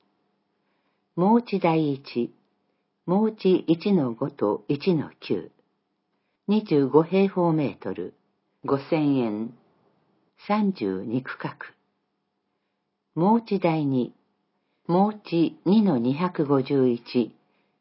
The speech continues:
二の二百五十二、二の二百五十三。二十五平方メートル、五千円。五十五区画。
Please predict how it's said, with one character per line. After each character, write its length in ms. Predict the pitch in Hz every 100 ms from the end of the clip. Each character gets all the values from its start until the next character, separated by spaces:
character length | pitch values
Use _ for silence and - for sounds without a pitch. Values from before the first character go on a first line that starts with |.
| -
二 160 | 202
の 200 | 208 143
二 180 | 113 135
百 300 | 165 185 170
五 200 | 143 139
十 280 | 127 135 117
二、 300 | 117 110 - _ _ _ _ _ -
二 140 | 208
の 160 | 196 117
二 160 | 113
百 320 | 139 175 165 131
五 140 | 127
十 220 | 120 117 107 -
三。 280 | 98 - - _ _ _ _ _ _ _
二 180 | 196 220
十 220 | 214 143
五 160 | 123 139
平 280 | 143 180 180
方 240 | 170 156
メ 180 | 143 131
ー 100 | 95
ト 120 | -
ル、 200 | 92 90 - _ _ _ _ _ _
五 140 | 135
千 400 | 135 185 160 131
円。 300 | 120 98 92 - _ _ _ _ _ _ -
五 180 | 139 147
十 320 | 202 185 170
五 200 | - 131
区 140 | 131 -
画。 160 | -